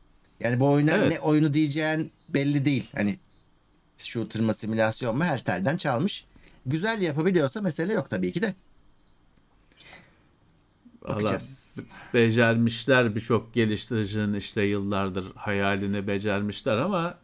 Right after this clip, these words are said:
Speaker 2: bunun <laughs> oyuncu tarafı var işte. Oyuncu böyle bir, oyuncunun böyle bir hayali var mıydı?
Speaker 1: Evet. Ama bir yandan da bak oyunlar çıkıyor tak tak tak. E, bizim Chris-, şeyde işte, e, Star Citizen hala yok.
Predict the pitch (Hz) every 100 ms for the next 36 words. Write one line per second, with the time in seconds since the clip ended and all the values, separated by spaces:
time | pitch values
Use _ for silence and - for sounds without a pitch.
0 | - 127 117 143 180 165 120 117 123 123
1 | 123 139 147 131 117 139 123 107 95 -
2 | 98 101 104 117 127 113 110 110 107 110
3 | - - - 131 143 139 143 143 131 123
4 | 120 117 113 113 113 165 185 180 156 120
5 | 98 82 - - - 87 82 - - -
6 | _ _ _ _ _ _ _ - 175 165
7 | 180 180 185 165 151 135 - 143 151 156
8 | 156 - 143 139 - 120 - 110 - 143
9 | - 120 117 120 135 - - 117 - 107
10 | - 117 110 127 104 107 - 104 107 -
11 | - 127 120 98 123 123 131 131 110 90
12 | -